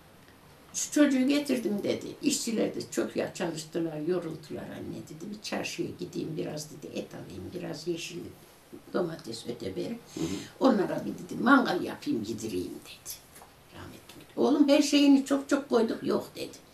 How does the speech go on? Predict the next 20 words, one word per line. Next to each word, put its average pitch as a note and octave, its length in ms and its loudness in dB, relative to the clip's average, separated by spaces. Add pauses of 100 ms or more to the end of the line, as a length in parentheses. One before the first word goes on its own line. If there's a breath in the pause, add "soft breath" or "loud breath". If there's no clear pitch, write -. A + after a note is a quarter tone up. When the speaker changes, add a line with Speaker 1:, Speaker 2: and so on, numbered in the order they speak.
(520 loud breath)
Speaker 1:
"Orada C4+ 320 6
şimdi A#3+ 320 6
o - 140 4
yorgunluğuna G3+ 720 2
bir F4+ 160 2
et G3 240 2
yerlerse A3+ 500 2
yorgunlukları G3 920 0
çıkar." - 200 -10 (140)
"Tamam F4+ 360 6
oğlum." - 140 -4 (1600 loud breath)
İki F4+ 240 8
tane A3 320 6
o B3+ 80 6
zaman, D4 360 10
e, - 1040 -4
naylon A3+ 520 8
bidon G#3+ 360 4
midon C#3+ 400 4
yok. D3+ 360 2